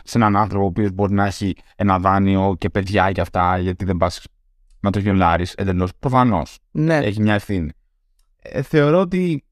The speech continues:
Speaker 1: υπάρχουν πολλοί οι οποίοι μπορούν να τολμήσουν λίγο παραπάνω.
Speaker 2: Και γενικά πάντως οι έρευνες, ε, δείχνουν, ε, ότι οι έρευνες, η μία έρευνα που διάβαζα στο M I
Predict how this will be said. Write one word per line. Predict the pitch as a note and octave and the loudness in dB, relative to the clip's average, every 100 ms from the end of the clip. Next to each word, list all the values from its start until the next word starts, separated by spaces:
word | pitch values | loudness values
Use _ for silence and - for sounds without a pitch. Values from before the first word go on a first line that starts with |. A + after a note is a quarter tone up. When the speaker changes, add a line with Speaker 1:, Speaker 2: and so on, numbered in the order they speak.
| _ | _
Speaker 1:
υπάρχουν | C3 C3+ E3 F3 | -4 0 2 2
πολλοί | C#3 C#3+ | 2 2
οι | E3 | 4
οποίοι | D3+ B2+ A#2 | 2 2 2
μπορούν | A2 G#2 | 2 2
να | |
τολμήσουν | F#2 F#2+ F2+ D#2+ - | 0 0 0 -2 -8
λίγο | - | -8
παραπάνω. | - E2+ E2 D2 - _ _ _ _ _ _ _ _ | -6 -6 -4 -8 -8 _ _ _ _ _ _ _ _
Speaker 2:
Και | - D#3 | -4 -2
γενικά | - D#3+ D3+ F3+ | -2 -2 0 2
πάντως | A3 A3 | 2 2
οι | F3 | 2
έρευνες, | F3+ F#3+ G3 F3 - - | 2 2 0 -2 -6 -12
ε, | - D3 B2+ - _ D#3+ D3+ | -8 -6 -6 -10 _ -8 -6
δείχνουν, | - D3+ F3+ F#3 E3+ | -4 -2 -2 0 -2
ε, | D3 C3 - _ _ _ _ | -2 -4 -8 _ _ _ _
ότι | - E3 F3 D#3+ - - _ _ | -6 -2 0 0 -4 -20 _ _
οι | C3+ | -2
έρευνες, | C#3 C3 A#2+ A#2+ - _ _ - | 2 2 0 -4 -8 _ _ -4
η | |
μία | C3+ E3 D#3+ | -2 0 0
έρευνα | D#3 D#3 D#3+ | 0 0 -2
που | - | -2
διάβαζα | C3+ C#3+ D3+ D3+ | 0 2 2 -2
στο | C#3+ C#3+ C3+ C3 | -2 -2 0 0
M | |
I | D#3 | 0